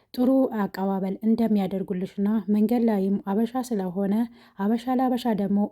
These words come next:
አይጨካከንም፣ በጥሩ ሁኔታ ሳውዲ አረቢያ እንድትደርሲ ያደርግሻል። እዛ ከደረስሽም በኋላ ደግሞ አረቦች ቤት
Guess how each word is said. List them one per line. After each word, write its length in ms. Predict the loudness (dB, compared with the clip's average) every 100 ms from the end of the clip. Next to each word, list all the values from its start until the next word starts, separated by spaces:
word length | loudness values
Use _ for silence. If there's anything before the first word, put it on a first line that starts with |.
| -2
አይጨካከንም፣ 840 | -2 -2 -4 -6 -8 -4 -2 0 0
በጥሩ 280 | -2 0 0
ሁኔታ 320 | 0 0 -2 -4 -6
ሳውዲ 320 | -4 -2 0
አረቢያ 360 | 0 0 0 -2 -2
እንድትደርሲ 600 | -2 -2 -2 -4 -4 -4 -4 -2
ያደርግሻል። 640 | -4 -4 -6 -4 0 0 0 -2
እዛ 140 | -2 -2
ከደረስሽም 640 | -2 -2 0 0 -2 -4
በኋላ 260 | -2 -2 -2
ደግሞ 280 | -2 0 4 4 2 -4 -20 -20 -20 -20 -20 _ _ _ _ _ -2 4 4 4
አረቦች 420 | 4 4 4 4 2
ቤት 220 | 0 -2